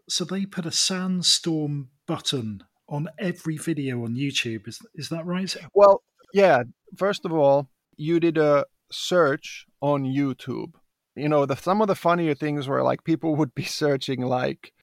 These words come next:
Speaker 2: I don't know, Beatles, some song, or Metallica, some song, or whatever,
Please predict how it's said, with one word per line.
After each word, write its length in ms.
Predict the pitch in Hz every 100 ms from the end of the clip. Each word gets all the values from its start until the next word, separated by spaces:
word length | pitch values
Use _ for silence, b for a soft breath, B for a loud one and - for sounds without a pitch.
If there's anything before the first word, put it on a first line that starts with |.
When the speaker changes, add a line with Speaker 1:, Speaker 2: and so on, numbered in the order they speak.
| _
Speaker 2:
I 160 | 127 127
don't 140 | 143
know, 100 | 135
Beatles, 800 | 120 - 147 139 120 120 - - - _ _ _
some 420 | - - 151 143 123
song, 460 | - 139 131 123
or 300 | 127 123 127
Metallica, 640 | 123 123 - 143 147 123 120
some 300 | - 127 120
song, 380 | - 127 123 123
or 160 | 131
whatever, 640 | 127 139 202 135 120 -